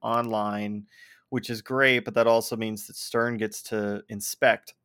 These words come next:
all the code that you're putting onto the machine.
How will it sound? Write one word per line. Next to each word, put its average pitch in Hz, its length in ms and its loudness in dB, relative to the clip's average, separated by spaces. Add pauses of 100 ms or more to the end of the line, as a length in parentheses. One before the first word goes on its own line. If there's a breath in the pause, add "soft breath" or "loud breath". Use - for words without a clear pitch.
(160)
all 117 280 2
the 131 100 -4
code 107 580 0 (440)
that 98 80 -14
you're 107 100 -10
putting 110 300 -2
onto 107 240 -2
the 104 80 -4
machine. 107 600 -8